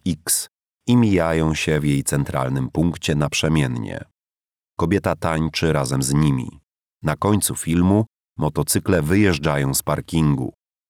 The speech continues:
Kobieta wsiada na ostatni z nich jako pasażerka i również odjeżdża. Informacje uzupełniające. Barbara Gryka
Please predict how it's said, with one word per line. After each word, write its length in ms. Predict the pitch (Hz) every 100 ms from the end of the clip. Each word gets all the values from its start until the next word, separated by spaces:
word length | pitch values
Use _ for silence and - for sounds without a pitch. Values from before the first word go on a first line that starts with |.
| _ -
Kobieta 420 | 78 78 73 65
wsiada 400 | - 80 73 65
na 160 | 65
ostatni 520 | 60 - 76 73 - 67
z 100 | 67
nich 280 | 78 73 -
jako 260 | 69 -
pasażerka 800 | 76 71 78 76 101 90 85 80 - _ _ -
i 140 | 113
również 500 | 85 69 65 67 - -
odjeżdża. 800 | 82 73 62 60 60 50 50 - _ _ _ _ _ _ _ _ _ _ _ _ _ -
Informacje 800 | 101 - 107 113 123 - 107 101 -
uzupełniające. 1120 | 90 85 82 73 71 64 55 50 - 50 50 - _ _ _ _ _ _ _ _ _ _
Barbara 420 | - 87 87 127 135
Gryka 380 | 104 113 -